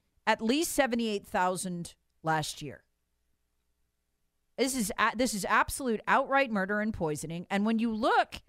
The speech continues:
this is what's really fascinating what they did. Um, they compared U S life expectancy, which has been lowered by fentanyl,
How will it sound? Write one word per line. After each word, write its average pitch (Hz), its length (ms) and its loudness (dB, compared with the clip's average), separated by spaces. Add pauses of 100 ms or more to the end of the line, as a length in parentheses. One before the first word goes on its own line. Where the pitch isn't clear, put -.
(180)
this - 140 -6
is 330 100 -8
what's 330 240 -2
really 254 220 0
fascinating 214 480 0
what 185 140 -2
they 185 120 -2
did. 180 360 0 (760)
Um, 208 240 2
they 254 160 4
compared 240 760 2
U 233 300 2
S 302 220 2
life 240 240 2
expectancy, 254 920 -4 (580)
which 208 200 0
has 226 180 -2
been 180 280 -4
lowered 226 500 4
by 180 160 2
fentanyl, 262 640 -2